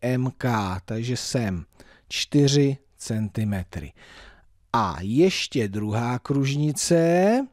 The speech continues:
T, tada, to je tato, se středem L, až tady ten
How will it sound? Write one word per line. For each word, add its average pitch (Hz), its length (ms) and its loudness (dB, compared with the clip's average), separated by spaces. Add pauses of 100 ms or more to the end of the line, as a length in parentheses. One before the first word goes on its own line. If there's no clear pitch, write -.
(800)
T, 131 880 2 (380)
tada, 98 400 -8 (220)
to - 80 -8
je 80 180 -8
tato, 127 720 2 (340)
se - 240 0
středem 196 500 0 (160)
L, 123 480 0 (160)
až - 260 -6
tady 98 360 -6
ten 107 220 -6